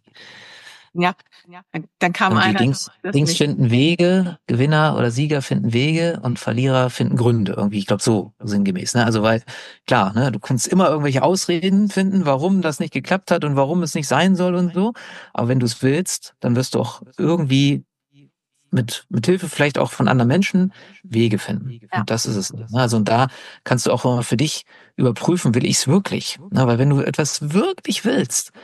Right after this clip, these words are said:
Speaker 2: dann findest du auch einen Weg, ne, irgendwie an das Ziel zu kommen. Cool. Insofern würde ich sagen, guten Rutsch.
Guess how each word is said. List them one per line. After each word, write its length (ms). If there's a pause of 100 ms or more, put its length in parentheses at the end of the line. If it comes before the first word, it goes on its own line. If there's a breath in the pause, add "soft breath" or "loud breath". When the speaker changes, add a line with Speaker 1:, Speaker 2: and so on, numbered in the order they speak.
(240 loud breath)
Speaker 2:
dann 180
findest 540
du 220
auch 260
einen 300
Weg, 400
ne, 280
irgendwie 640
an 140
das 160
Ziel 220
zu 120
kommen. 220 (2500)
Cool. 200 (480)
Insofern 680
würde 160
ich 80
sagen, 280 (1300)
guten 220
Rutsch. 400